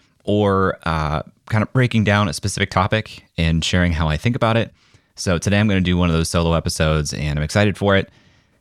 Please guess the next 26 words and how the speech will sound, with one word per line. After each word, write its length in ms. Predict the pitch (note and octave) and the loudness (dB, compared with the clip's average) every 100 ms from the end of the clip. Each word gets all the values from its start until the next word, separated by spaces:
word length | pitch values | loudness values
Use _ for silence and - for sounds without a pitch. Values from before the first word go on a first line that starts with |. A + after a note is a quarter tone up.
| _ - | _ 0
I 80 | |
have 240 | A2+ A#2 G#2+ | 2 2 2
a 100 | G#2+ | 0
lot 300 | G2+ A#2 C3 | 2 0 0
of 100 | A2+ | 0
questions 460 | C3+ A#2+ B2+ B2 | 0 2 2 0
today 360 | - G#2+ A2 G#2+ | 2 2 2 2
submitted 320 | - G2 G2 | 0 0 2
on 160 | F2 E2 | 2 0
Twitter 400 | - G#2 G2+ F#2+ | 0 2 2 2
and 220 | D2 D2 | 0 0
LinkedIn 480 | D#2 D2 D#2 D#2 - | 0 0 0 0 -2
and 360 | C#2 C2+ C2 - | -8 -8 -10 -12
Threads. 680 | - F2+ G2+ G2 F#2+ F2+ _ _ _ _ | -10 -2 0 0 -2 -6 _ _ _ _
So 520 | - - F#2+ D2 - _ _ | -14 -4 -2 -2 -6 _ _
we 220 | D2 F2+ F2 | -4 -2 0
will 240 | E2+ D#2+ | 0 0
go 240 | D2+ F2 | 0 -2
through 180 | F2+ E2+ | 0 0
as 240 | C#2+ D2 C#2+ | 0 -2 -4
many 380 | D2+ D2+ D2 | -6 -4 -6
as 400 | - D2 C#2+ C#2+ | -6 -4 -4 -6
we 180 | D2 C#2 | -8 -8
can, 520 | - - G#2+ D#3 F3 - _ - | -10 -4 0 2 0 -2 _ -16
starting 540 | - C#3 D#3+ E3 D3+ | -4 0 2 2 2
with 320 | F2+ F2 - | 2 2 -2